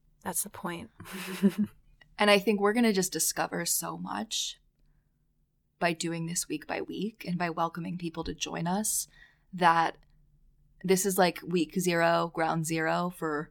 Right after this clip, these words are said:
Speaker 2: getting started. And we don't know what's ahead, besides that it's gonna be good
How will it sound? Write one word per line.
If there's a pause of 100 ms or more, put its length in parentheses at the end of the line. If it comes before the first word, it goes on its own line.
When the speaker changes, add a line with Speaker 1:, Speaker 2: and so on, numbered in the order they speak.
(120)
Speaker 2:
getting
started. (360)
And
we
don't
know
what's
ahead,
besides
that
it's
gonna
be
good